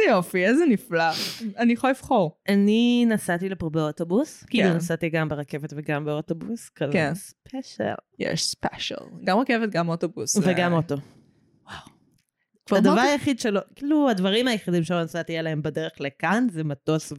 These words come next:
Speaker 2: וספינה.
Speaker 1: מסוק, אופנוע ים.
Speaker 2: נכנס לתוך הקטגוריות שאמרתי.
Speaker 1: סקובה דייבינג.
Speaker 2: נכנס.
Speaker 1: וואי, סקובה דייבינג זה ארוך.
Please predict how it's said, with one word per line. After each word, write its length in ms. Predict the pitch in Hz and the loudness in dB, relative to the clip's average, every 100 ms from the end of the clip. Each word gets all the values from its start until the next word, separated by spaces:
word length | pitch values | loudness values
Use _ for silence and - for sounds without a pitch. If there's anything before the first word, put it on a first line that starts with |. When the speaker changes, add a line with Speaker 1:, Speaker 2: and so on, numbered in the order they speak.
| 156 151 _ _ | -6 -6 _ _
Speaker 2:
וספינה. 540 | - - - 120 131 160 - _ _ _ _ | -20 -20 -6 -4 -2 -4 -6 _ _ _ _
Speaker 1:
מסוק, 800 | 185 - 175 165 175 185 - _ _ _ _ _ _ | -2 0 2 2 0 -2 -14 _ _ _ _ _ _
אופנוע 300 | - 180 165 | -6 0 2
ים. 480 | 156 156 156 151 151 160 226 | 2 0 -2 -4 -6 -2 -2
Speaker 2:
נכנס 420 | 226 214 202 - | 2 2 2 0
לתוך 320 | 180 170 165 | -2 0 -2
הקטגוריות 580 | 165 170 156 151 156 151 | -2 -6 -6 -2 0 -2
שאמרתי. 220 | - 139 | -2 -4
Speaker 1:
סקובה 280 | 131 175 160 | 2 2 4
דייבינג. 920 | 170 156 151 147 147 147 147 147 147 - _ _ _ _ _ _ _ _ 254 | 2 0 -2 -4 -8 -8 -10 -10 -12 -18 _ _ _ _ _ _ _ _ -2
Speaker 2:
נכנס. 160 | 254 | 2
Speaker 1:
וואי, 160 | 151 147 | 4 4
סקובה 320 | - 156 147 | 0 -4 -4
דייבינג 320 | 151 147 160 | -4 -4 -6
זה 140 | 135 - | -8 -12
ארוך. 280 | - - | -10 -12